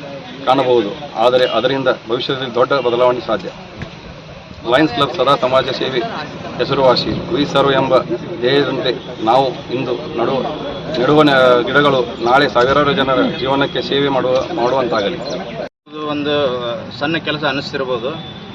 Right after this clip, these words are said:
Speaker 2: ಅದರ ಗಿಡದ, ಗಿಡ ನೆಡುವುದರಿಂದ, ಆ, ಆಗ್ತಕ್ಕಂಥ,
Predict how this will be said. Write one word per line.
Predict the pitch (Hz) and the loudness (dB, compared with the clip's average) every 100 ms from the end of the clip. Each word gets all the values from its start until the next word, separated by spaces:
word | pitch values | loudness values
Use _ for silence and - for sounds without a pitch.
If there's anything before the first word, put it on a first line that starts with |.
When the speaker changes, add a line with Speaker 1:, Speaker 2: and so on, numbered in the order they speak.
| - | -10
Speaker 2:
ಅದರ | 120 139 147 | -4 2 2
ಗಿಡದ, | 123 127 143 147 | 0 -4 -2 -2
ಗಿಡ | 127 | 2
ನೆಡುವುದರಿಂದ, | 151 156 139 160 156 151 151 147 117 - - - - - - - | 2 2 2 0 0 0 2 2 0 -8 -14 -16 -16 -16 -14 -4
ಆ, | |
ಆಗ್ತಕ್ಕಂಥ, | 123 120 120 135 - 156 147 | -2 0 0 -2 -2 -2 -2